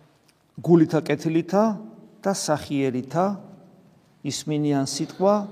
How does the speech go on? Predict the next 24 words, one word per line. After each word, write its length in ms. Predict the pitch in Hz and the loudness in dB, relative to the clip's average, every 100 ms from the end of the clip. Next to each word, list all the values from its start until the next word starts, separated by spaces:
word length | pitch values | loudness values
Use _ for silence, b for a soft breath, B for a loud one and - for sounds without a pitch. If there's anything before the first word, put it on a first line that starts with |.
| - - | -16 -12
და 80 | 117 | -12
შეიგრძალიან 920 | - 139 135 127 156 156 170 185 185 | -6 -6 -4 2 4 4 2 -2 -2
და 60 | 196 | 0
ნაყოფი 360 | 147 143 156 165 | 2 2 0 0
გამოიღიან 840 | 147 143 151 147 160 180 180 - - | 2 2 2 0 0 -2 -4 -10 -12
მოთმინებით. 560 | - 131 - 135 120 - | -8 -6 -4 -4 -4 0
და 80 | 156 | 2
ნახეთ, 220 | 196 226 | 2 4
რა 120 | 208 | 4
საინტერესოა. 680 | 170 170 165 156 147 - 113 - B B B | 4 4 2 2 0 -2 -6 -6 B B B
სიტყვა, 600 | - - 254 - 147 87 - B B B | -4 0 0 0 -2 -2 -4 B B B
ღვთის 320 | - - 247 | -12 -6 -6
სიტყვა, 460 | - 208 - - - | -4 -8 -6 -6 -6
ა, 720 | - - - _ - - 131 131 60 - - - - | -8 -20 -20 _ -16 -10 -8 -6 -8 -8 -10 -12 0
ტვინით 280 | 214 220 220 | 4 4 8
კი 100 | 220 | 10
არ 120 | 202 | 10
მიიღესო, 560 | 202 202 156 123 - 117 - - - - - | 8 4 4 0 -2 -10 -12 -20 -20 -18 -4
კეთილი 400 | - 190 220 190 | -2 2 4 6
გულით, 500 | 165 147 170 151 147 - - - - - | 6 8 8 8 4 -2 -14 -18 -20 -4
კეთილი 400 | - 202 214 220 | 2 4 6 10
და 80 | 247 | 10
სახიერი 500 | - 180 196 196 220 | 8 2 6 6 6
გულით. 380 | 170 147 - | 2 2 -2